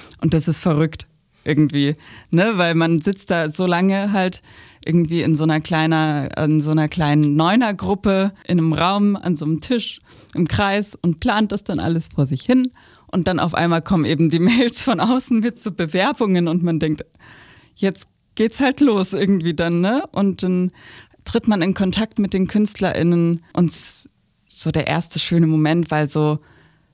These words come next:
das der erste Austauschmoment schon ist, ne? Der findet ja für uns dann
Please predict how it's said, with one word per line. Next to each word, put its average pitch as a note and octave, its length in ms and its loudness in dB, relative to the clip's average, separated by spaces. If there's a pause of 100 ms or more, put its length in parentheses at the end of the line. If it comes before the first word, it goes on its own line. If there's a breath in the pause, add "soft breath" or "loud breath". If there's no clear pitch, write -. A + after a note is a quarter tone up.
(140 soft breath)
das F#3+ 200 0
der F#3 140 -2
erste E3+ 600 -2
Austauschmoment D3+ 1200 0
schon D3+ 240 0
ist, - 320 -2 (180)
ne? D#3 140 -2
Der D#3 140 -2
findet F3 300 0
ja D3+ 240 0 (280 loud breath)
für D3+ 160 -2
uns F#3+ 300 0
dann D3+ 280 -2